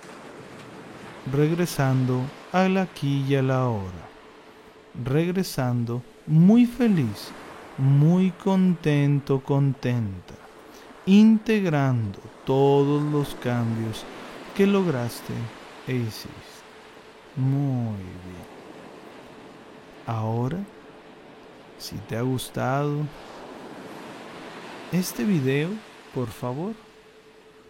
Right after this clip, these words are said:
compártelo para que otros se beneficien de esto. Suscríbete al canal. Y por favor, síguenos en nuestras redes sociales.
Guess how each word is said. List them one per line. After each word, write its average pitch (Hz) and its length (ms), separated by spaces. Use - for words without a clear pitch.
compártelo 135 880
para 120 320
que 104 220
otros 147 580
se 185 100
beneficien 135 1040
de 120 220
esto. - 340
Suscríbete 143 960
al 139 120
canal. 123 460
Y 233 80
por 180 240
favor, 131 440
síguenos 160 880
en 247 180
nuestras 139 460
redes 135 420
sociales. 104 880